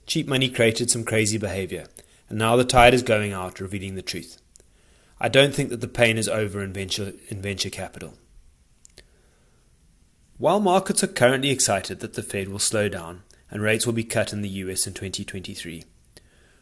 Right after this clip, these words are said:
we're a bit more cautious, particularly around economic growth, as the truth is these hikes are still c-, carrying on and the impact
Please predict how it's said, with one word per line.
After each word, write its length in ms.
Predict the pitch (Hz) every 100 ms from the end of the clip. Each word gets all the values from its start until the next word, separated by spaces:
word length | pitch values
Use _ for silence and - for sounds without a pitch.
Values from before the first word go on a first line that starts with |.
| _ _
we're 140 | 247
a 40 | 220
bit 220 | 202 208
more 180 | 160 151
cautious, 540 | - 98 - - - - _ _ _ -
particularly 500 | 151 180 180 180 170
around 320 | 127 123 120
economic 480 | 120 117 113 110 104
growth, 320 | 107 98 - - _ _ _ -
as 460 | 117 110 - 170
the 100 | 123
truth 280 | - 156 -
is 320 | 120 104 - - _ - - _
these 200 | 117 113
hikes 300 | 135 127 -
are 120 | 104
still 340 | - 131 113
c-, 120 | 113 127 -
carrying 340 | 117 107 123
on 380 | 180 127 127 - - -
and 200 | 123 110
the 120 | 120 190
impact 460 | 185 185 95 -